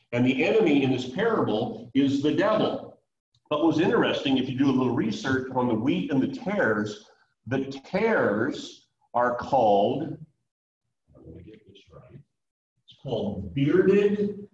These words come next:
darnel. That's what the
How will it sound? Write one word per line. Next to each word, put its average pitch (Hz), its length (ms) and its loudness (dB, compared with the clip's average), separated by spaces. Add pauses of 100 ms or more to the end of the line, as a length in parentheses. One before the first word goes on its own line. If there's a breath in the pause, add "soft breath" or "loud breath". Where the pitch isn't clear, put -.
(340)
darnel. 131 760 0 (1080)
That's - 340 -4
what 147 240 0
the 127 180 -8